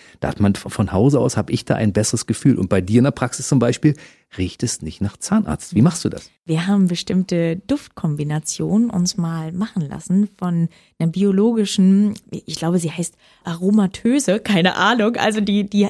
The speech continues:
Speaker 2: stellt extra so Duftkompositionen
Speaker 1: Hm.
Speaker 2: her und die hat es gemacht. Und zu dem Thema Krankenhaus wollte ich noch was sagen. Man muss sich immer überlegen, das sind wirtschaftlich geführte Unternehmen. Das heißt, da wird ganz klar und ganz knallhart kalkuliert, wie viel investiere ich hier und was kriege ich raus.
Speaker 1: Hm.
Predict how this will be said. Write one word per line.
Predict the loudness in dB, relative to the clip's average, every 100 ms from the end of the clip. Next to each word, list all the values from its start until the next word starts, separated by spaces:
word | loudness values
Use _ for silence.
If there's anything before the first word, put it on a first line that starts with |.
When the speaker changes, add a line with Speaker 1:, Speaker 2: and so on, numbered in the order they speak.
| 0
Speaker 2:
stellt | -2 0 0 0
extra | -4 -2 0
so | 0
Duftkompositionen | 0 2 2 2 0 -2 -2 0 2
Speaker 1:
Hm. | 2
Speaker 2:
her | 0
und | 0 0
die | 0
hat | -2
es | -4
gemacht. | 0 0 -2
Und | -6
zu | -2
dem | 0 0
Thema | 0 -2
Krankenhaus | -2 -2 -2
wollte | -2 -4
ich | -2
noch | -2
was | -2
sagen. | -2 -2 -4 _ _ _ -4
Man | 2
muss | 2
sich | 2 0
immer | 0 0
überlegen, | 0 0 0 0
das | -2 -2
sind | -4 -2
wirtschaftlich | -4 -4 -8 -8 -12 -12
geführte | -12 -8 -6 -4
Unternehmen. | -2 -2 0 2 2 0 -6 _ _ _ _
Das | -4 -2
heißt, | -2 -2 -6 _ _
da | -4
wird | -2 0
ganz | 0 0 -2
klar | -2 0 0
und | -2
ganz | -2 -2 -4
knallhart | -2 0 0 -2 -4
kalkuliert, | -6 -2 -2 -2 -2
wie | -4
viel | -2
investiere | 0 0 0 -6 -4 -4
ich | -4
hier | -6 -4
und | -4
was | -4 -6
kriege | -8 -8
ich | -8 -6
raus. | -6 -4
Speaker 1:
Hm. | -6